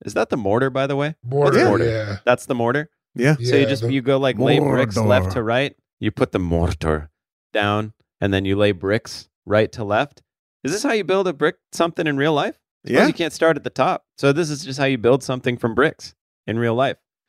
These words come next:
Speaker 1: And then you go right to left, and then you lay another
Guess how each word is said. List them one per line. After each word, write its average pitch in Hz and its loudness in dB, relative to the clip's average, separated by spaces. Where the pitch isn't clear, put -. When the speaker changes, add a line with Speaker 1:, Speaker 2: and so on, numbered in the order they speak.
Speaker 1:
And 113 -2
then 110 2
you 107 -2
go 101 0
right 98 4
to 110 -10
left, 117 -2
and 90 -4
then 85 2
you 85 -4
lay 90 2
another 87 -2